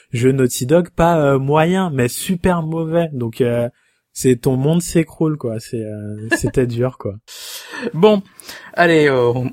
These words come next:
Speaker 2: on va mettre ta douleur derrière toi et on va parler de la nouvelle <laughs> console, euh, Nintendo, ou pas. Euh, non, mais non, franchement, t'as quelque chose à dire dessus, je veux dire, euh, une console Nintendo pour les marchés émergents, bon.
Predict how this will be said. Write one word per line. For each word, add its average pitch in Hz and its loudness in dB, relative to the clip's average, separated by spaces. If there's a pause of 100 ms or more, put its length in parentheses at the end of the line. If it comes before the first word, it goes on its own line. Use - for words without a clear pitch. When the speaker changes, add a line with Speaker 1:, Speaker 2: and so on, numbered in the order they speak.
(120)
Speaker 2:
on 135 0
va 139 2
mettre 151 -2
ta 139 4
douleur 156 2
derrière 151 2
toi 220 2
et 196 4
on 175 4
va 151 4
parler 170 4
de 170 2
la 170 4
nouvelle 175 4
<laughs> - 6
console, 185 6
euh, 151 6
Nintendo, 165 6 (320)
ou 139 -4
pas. - -2
Euh, 139 -4
non, 156 0
mais 151 -2
non, 151 4
franchement, 185 0
t'as 160 2
quelque - 0
chose 196 2
à 156 4
dire 151 0
dessus, 139 0
je 147 0
veux 135 0
dire, 131 0
euh, 117 6
une 113 -2
console 160 0
Nintendo 139 2
pour 139 2
les 117 2
marchés 120 -2
émergents, 147 2
bon. 123 -4